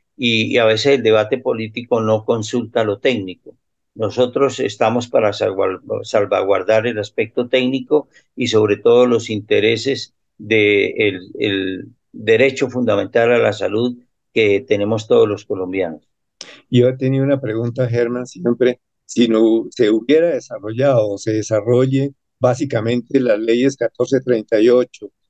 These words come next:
Speaker 2: y diecisiete cincuenta y uno, ¿estaríamos en la necesidad de estar pensando en una reforma de esta naturaleza?
Speaker 1: Eh, eh, excelente pregunta. Eh, eh, en el momento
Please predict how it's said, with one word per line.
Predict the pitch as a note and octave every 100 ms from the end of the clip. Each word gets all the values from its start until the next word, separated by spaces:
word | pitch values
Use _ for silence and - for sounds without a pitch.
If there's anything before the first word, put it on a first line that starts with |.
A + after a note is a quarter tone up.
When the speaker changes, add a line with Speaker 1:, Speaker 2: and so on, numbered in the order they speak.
| _
Speaker 2:
y | -
diecisiete | A2+ G#2+ G#2 F#2 A#2+ A2+ C3+
cincuenta | B2 - A2 - G2+
y | G#2
uno, | A#2 A2+ C3 C3 _ _ _ -
¿estaríamos | A2+ A2+ A2+ B2 C3
en | B2+
la | A2
necesidad | G#2 F#2 G2 G2+ G2+ G#2+
de | B2+ C3 A2
estar | - A2+ A2 A2+ _ _
pensando | A#2+ A#2+ B2+ A#2+ B2
en | B2
una | B2 B2+ B2
reforma | G#2 G2+ F#2 A2+ A#2+ B2+ A#2 A#2+ _ _ -
de | G2+
esta | G#2 - A#2+
naturaleza? | G#2+ G2 F#2 G2 A2+ C3+ C#3 - _ _ _ _ _ _ - _
Speaker 1:
Eh, | A#2
eh, | A#2+ A#2 A2+
excelente | A2 - A2+ C#3 D#3 F3+
pregunta. | D3 C3 F3 D3+ A#2 A2
Eh, | -
eh, | A#2 G#2+ - A2 -
en | - B2+
el | B2 B2+
momento | A#2+ A#2+ F#3 F3+ D3+ D#3 D3